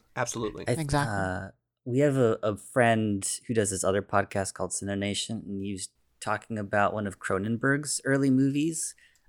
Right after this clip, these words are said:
Speaker 2: about, like, rapey zombies. Do you remember?
Speaker 1: Rapey zombies?
Speaker 2: Yeah, it's
Speaker 3: Rapey
Speaker 2: like The
Speaker 3: zombies.
Speaker 2: Shivers or something.
Speaker 1: Ooh, no.
Speaker 2: Yeah, it, and then there's that, the other movie, I think, uh,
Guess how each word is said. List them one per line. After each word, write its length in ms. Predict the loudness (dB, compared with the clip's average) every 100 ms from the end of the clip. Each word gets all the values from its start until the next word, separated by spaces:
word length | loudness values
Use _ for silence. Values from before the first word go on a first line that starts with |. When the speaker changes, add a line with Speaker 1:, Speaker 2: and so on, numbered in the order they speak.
| -4
Speaker 2:
about, 480 | 2 6 8 8 4
like, 360 | 0 -2 -12 _ -6
rapey 460 | -2 -2 0 -2
zombies. 800 | -2 -4 -2 0 0 -2 -4 -8 -12 _ _ _ _ _
Do 80 | 2
you 60 | 6
remember? 380 | 6 6 2 -4 _ _ _ _ _
Speaker 1:
Rapey 480 | -8 -4 -2 -4 -8
zombies? 720 | -8 -6 -4 -6 -8 -14 -20 -20 _ _ _
Speaker 2:
Yeah, 240 | 2 4 4
it's 160 | 0
Speaker 3:
Rapey 40 | -2
Speaker 2:
like 160 | -2
The 80 | -4
Speaker 3:
zombies. 180 | -2 0
Speaker 2:
Shivers 500 | 6 6 8 4 6
or 80 | 4
something. 600 | 6 4 4 2 2 -2 -6
Speaker 1:
Ooh, 320 | -4 -2 -2
no. 420 | -2 -2 -2 -6 -16 -20 _ _ _ _
Speaker 2:
Yeah, 280 | 2 2 2 -4
it, 160 | -8 -8 _ -14 -2
and 160 | 0
then 200 | 2 2
there's 180 | 2 6
that, 320 | 8 8 6
the 140 | 4 4
other 200 | 6 6
movie, 420 | 4 2 0 0
I 40 |
think, 320 | -2 -8 -10 -10
uh, 300 | -10 -8 -12